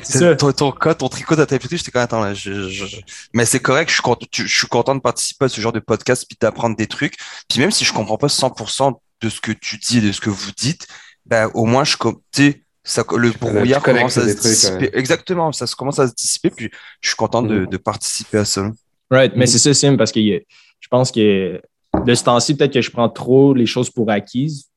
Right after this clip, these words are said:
Speaker 1: Puis des fois, pour les gens qui commencent à écouter le podcast,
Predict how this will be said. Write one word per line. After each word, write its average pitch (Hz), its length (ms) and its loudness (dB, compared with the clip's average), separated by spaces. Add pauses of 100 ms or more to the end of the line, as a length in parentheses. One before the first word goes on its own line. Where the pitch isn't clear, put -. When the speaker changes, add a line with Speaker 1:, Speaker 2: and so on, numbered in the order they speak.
(240)
Speaker 1:
Puis 104 420 2
des 107 100 0
fois, 123 160 4
pour 117 120 2
les 110 100 6
gens 120 140 2
qui - 120 -8
commencent 120 300 2
à 107 60 4
écouter 113 160 0
le 104 80 2
podcast, 110 580 0